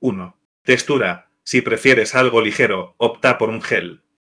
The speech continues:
Si tu piel es más seca, una crema puede ser mejor. Dos. Ingredientes. Busca ingredientes como ácido hialurónico y ceramidas que ayudan a retener la humedad. Tres. Tipo de piel.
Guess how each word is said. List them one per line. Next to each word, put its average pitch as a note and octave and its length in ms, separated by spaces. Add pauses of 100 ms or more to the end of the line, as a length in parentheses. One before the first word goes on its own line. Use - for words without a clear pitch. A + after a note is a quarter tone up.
Si C3+ 160
tu C3 160
piel A#2 260
es A#2+ 140
más A2+ 220
seca, A#2+ 420
una B2+ 300
crema D#3 360
puede A2+ 220
ser A2+ 220
mejor. G#2 340 (420)
Dos. - 460 (260)
Ingredientes. A#2+ 960
Busca D3+ 360
ingredientes B2+ 640
como A#2 280
ácido C3 320
hialurónico A#2+ 800
y C3 100
ceramidas B2+ 560
que - 100
ayudan D3+ 360
a B2 60
retener A#2 440
la A2+ 100
humedad. G2+ 440 (280)
Tres. - 500 (300)
Tipo D#3+ 240
de A2 140
piel. G2+ 400